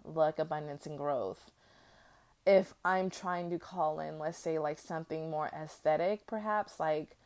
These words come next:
love or beauty or creation, I'm going to do it when the moon is conjunct Venus, right? If I've been stagnant and not knowing what the fuck to do with my life,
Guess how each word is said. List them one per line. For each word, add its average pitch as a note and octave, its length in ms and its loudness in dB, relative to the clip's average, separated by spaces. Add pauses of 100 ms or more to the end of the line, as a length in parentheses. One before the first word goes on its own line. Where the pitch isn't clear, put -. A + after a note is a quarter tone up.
(260)
love F3 560 8
or E3+ 160 2
beauty F3 840 -2
or D#3+ 220 0
creation, G#3+ 1000 -4 (360)
I'm F3+ 300 2
going F3 320 0
to F3 220 -2
do E3 220 2
it E3 100 0
when E3 160 -4
the D#3+ 60 -4
moon D#3+ 260 -2
is D#3 240 -6
conjunct D3+ 480 -6
Venus, - 500 -6
right? F3+ 340 -4 (480)
If F3+ 240 2
I've E3+ 380 6
been F3 260 2
stagnant E3+ 720 2
and E3 140 -6
not D#3+ 180 0
knowing E3 160 -2
what D#3+ 120 -2
the D#3 80 0
fuck - 320 2
to E3+ 60 0
do E3+ 140 0
with F#3 140 0
my F#3+ 160 0
life, G3+ 500 -2